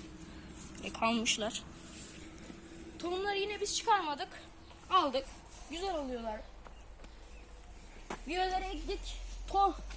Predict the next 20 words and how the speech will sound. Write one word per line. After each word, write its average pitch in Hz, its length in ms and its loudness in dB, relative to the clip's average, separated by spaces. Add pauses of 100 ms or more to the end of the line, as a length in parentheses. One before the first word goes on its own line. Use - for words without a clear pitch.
(140)
gübresiyle. 247 760 8 (640)
Gübreyi 285 380 4
de 254 40 4
alıyoruz. 202 480 2 (1400)
Normalde 330 680 4 (300)
inek 302 220 4
gübresiyle 254 460 6
ekiyorduk. 220 420 2 (240)
Direkt 302 240 4
bahçe 269 260 6
ekiyorduk. 277 420 2 (600)
Ama 349 100 2
bu 359 60 2
sene 370 200 4
kıştan 359 440 8
dolayı 302 280 0
birazcık 285 320 0 (380)
geç - 280 -4 (280)
yaz 220 200 -2
oldu. 202 300 -2